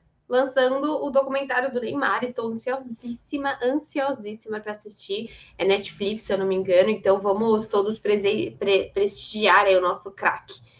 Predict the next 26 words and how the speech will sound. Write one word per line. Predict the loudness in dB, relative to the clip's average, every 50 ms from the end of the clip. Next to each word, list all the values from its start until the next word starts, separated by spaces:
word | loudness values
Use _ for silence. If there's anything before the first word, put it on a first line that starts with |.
| -20 -20 -20 -8 0
Eu | 8 8
acho | 8 8 8 6 0 0 0
essa | -2 -2 0 0 2 0
notícia | 0 -2 -2 -2 -2 0
muito | 0 0 0 0 0
boa, | 0 4 4 6 6 6 4
porque | 2 0 4 6 6 6 6 4
ela | 4 4 4 4 4
é | 4 0 -2 -2
muito | -2 -6 -6 -6 -2
boa | 2 4 4 4 2
pros | 0 -2 2
meninos, | 4 4 4 4 2 2 0 0 0 0 -2 -2
né? | -2 -2 -2 -4 -6 -12 _ _ -20 _ _ _
Não | 2 6 6 8
é | 6 6
tipo, | 4 4 6
"Ah, | 8 8 8
o | 6
Santos | 4 4 4 4 4 2 0
se | -2 -4 -2
enhacou | 0 0 0 0 -2 -2 -2 2 4 4 4 4 4 0 -4 -12 _
e | _ -6 -4
vendeu | -2 -2 0 0 0 0
metade | 0 0 2 4 6 6 6 4 2 -2
dos, | -2 -4 -4 -8